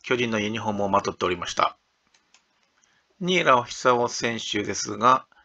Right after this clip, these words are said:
まあ、こちらの方でもあの、韓国名、キム・イジュンさんとありますが、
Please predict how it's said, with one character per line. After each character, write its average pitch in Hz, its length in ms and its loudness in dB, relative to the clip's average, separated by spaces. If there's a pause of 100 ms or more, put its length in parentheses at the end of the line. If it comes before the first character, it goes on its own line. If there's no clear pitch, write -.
(440)
ま 156 140 0
あ、 - 20 0
こ 156 100 -2
ち 160 80 0
ら 151 100 4
の 151 80 0
方 151 120 0
で 131 80 2
も 107 100 2
あ 98 40 2
の、 101 60 0
韓 117 240 0
国 107 240 -10
名、 92 320 -6 (520)
キ - 120 -4
ム・ 131 160 -4
イ 113 80 -2
ジ 127 100 0
ュ 113 40 -2
ン - 20 -6
さ 98 140 -2
ん 90 60 -6
と - 120 -6
あ 87 40 -2
り 82 80 -6
ま 87 100 -8
す - 120 -8
が、 - 200 -6